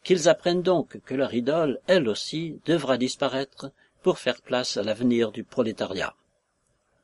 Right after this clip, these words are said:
Le hurlement de tous ces intellectuels crétins fera avancer d'un grand pas les travaux du congrès de Milan.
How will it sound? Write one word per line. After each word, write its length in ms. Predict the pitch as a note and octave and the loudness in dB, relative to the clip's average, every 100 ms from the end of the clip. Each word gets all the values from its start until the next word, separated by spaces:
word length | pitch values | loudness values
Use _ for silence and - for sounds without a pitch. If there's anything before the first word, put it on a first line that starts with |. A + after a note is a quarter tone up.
| _ _ _ | _ _ _
Le 160 | C#3+ - | -2 6
hurlement 480 | G#3+ F#3+ D#3+ D3+ B2 | 8 10 8 4 4
de 140 | G2 | 2
tous 200 | G#2 - | 0 2
ces 260 | F3 C3+ A2 | 2 0 -2
intellectuels 640 | C3 C3 A#2+ - A2+ F#2 - | -4 -2 -4 -4 -4 -4 -6
crétins 500 | - C#3 - F#3 G3 _ _ _ | -6 -4 -2 -2 -4 _ _ _
fera 340 | - D#3+ D#3+ G#2+ | -4 0 2 2
avancer 440 | A#2+ D3+ D3+ E3+ | 0 -2 0 -2
d'un 220 | A#2+ G#2+ | -2 -4
grand 280 | F#2+ C#3+ G3 | -4 2 2
pas 300 | - F#3 G3 | 4 2 2
les 120 | B2 | -2
travaux 360 | - A2+ A2 A#2 | -4 -6 -2 -2
du 140 | A2+ | -2
congrès 400 | - A#2+ G#2 G#2+ | -2 -2 0 -2
de 60 | G2+ | -2
Milan. 340 | A2 G#2 - | -2 -2 -6